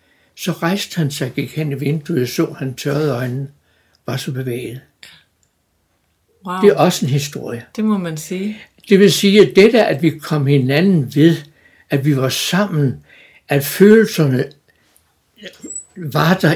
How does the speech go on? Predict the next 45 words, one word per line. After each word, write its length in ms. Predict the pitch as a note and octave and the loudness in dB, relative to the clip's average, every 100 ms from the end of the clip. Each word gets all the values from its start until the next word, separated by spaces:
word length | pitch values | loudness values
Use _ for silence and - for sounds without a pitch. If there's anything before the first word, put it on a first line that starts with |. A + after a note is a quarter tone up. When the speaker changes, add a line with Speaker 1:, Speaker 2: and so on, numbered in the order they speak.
| D3 | -2
Speaker 1:
imellem 600 | D#3 C#3+ C#3 D#3 F3+ C#3+ | 2 4 6 6 6 4
os, 280 | A#2+ - - - | 0 -4 -16 -16
Speaker 2:
Ja. 80 | F#3 D3+ - - _ - | -16 -16 -20 -20 _ 4
Speaker 1:
det 80 | |
er 40 | G#3 | 6
jo 120 | G#3+ | 8
en 120 | E3+ | 6
ting, 300 | D3 F#3 F#3+ | 4 0 0
som 340 | - C3+ C3 - | -2 -2 -2 -4
jeg 180 | C3+ D#3 | -2 -2
synes 560 | - D#3+ D3+ - - - _ - | 0 0 0 -4 -10 -14 _ -2
må 100 | D3 | 2
være 220 | C#3 B2+ | 2 2
et 80 | A#2+ | -2
stort 440 | - F3+ F3+ - | 2 4 4 -2
tab 420 | - B2 A#2 - - _ | -4 -4 -4 -10 -18 _
i 100 | C#3 | -6
dag, 280 | B2 C3+ A#2 | -2 -2 -2
hvis 220 | A2+ - | -4 -4
jeg 100 | C3+ | -4
skulle 200 | - - | -4 -8
begynde 440 | A#2+ - B2+ A#2 | -8 -4 -4 -4
på 240 | A2+ A2+ A2 | -8 -10 -8
politik. 460 | B2 G#2+ - - - | -10 -10 -12 -12 -10
Speaker 2:
Ja, 80 | F3 D3 _ _ | -10 -12 _ _
ja. 100 | F#3+ D#3 - - _ _ _ _ - | -12 -12 -14 -16 _ _ _ _ -10
Det 120 | G#3+ | -8
tror 220 | G#3+ F#3+ | -6 -6
jeg 160 | F3 D#3+ | -6 -6
sådan 160 | E3+ D#3 | -10 -10
set, 340 | F3+ E3 - | -10 -10 -8
øh, 380 | E3+ D#3+ D3 D3 D3 - | -8 -6 -8 -8 -12 -14
det 80 | |
tror 180 | F3+ G3+ | -8 -4
jeg, 100 | F#3+ | -2
du 40 | F3 | -4
har 160 | D#3+ | -4
ret 200 | E3 F3 | -4 -6
i. 80 | F#3 | -6
Altså, 240 | E3+ E3 F3+ | -6 -8 -10
der 140 | F3+ | -8
har 200 | F3+ F#3 | -6 -4
jo 80 | F3+ | -4
været 460 | F3 F#3+ G#3 G#3 F#3 | -4 -2 0 -2 -4
en, 240 | F3+ | -6